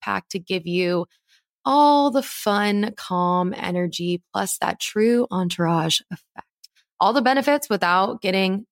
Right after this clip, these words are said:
quote unquote high, as all of our products are non-psychoactive.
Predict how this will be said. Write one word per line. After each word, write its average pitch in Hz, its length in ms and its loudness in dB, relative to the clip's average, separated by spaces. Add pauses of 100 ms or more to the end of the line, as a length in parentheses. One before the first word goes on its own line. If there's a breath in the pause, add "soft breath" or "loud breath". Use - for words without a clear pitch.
(100)
quote 185 160 0
unquote 185 420 0
high, 156 420 -6 (460 loud breath)
as 196 120 -2
all 170 220 4
of 175 80 0
our 185 100 0
products 185 440 0
are 165 160 -2
non-psychoactive. 165 1000 -4